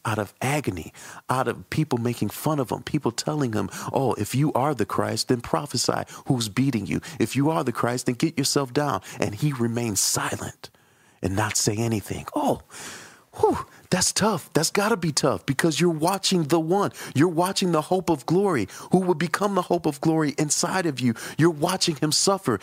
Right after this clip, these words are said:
and not say a word. So all of what you're thinking, all of your flesh, all of your understanding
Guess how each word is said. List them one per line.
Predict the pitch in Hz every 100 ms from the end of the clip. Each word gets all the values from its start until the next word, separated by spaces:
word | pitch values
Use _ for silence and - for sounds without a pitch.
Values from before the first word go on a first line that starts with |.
| -
and | - 131
not | 151 160 -
say | 175
a | 151
word. | 143 151 160 110 - _ - - _ _ _ _ _ _ _ _ _ _ _ _ _ _
So | - 190 - -
all | 175 202 196
of | 180 151
what | 185 165
you're | 165
thinking, | - 196 196 147 117 -
all | 160 190
of | 190 143
your | 165
flesh, | - 180 143 -
all | 160 185
of | 156
your | 165
understanding | 139 160 147 - 180 165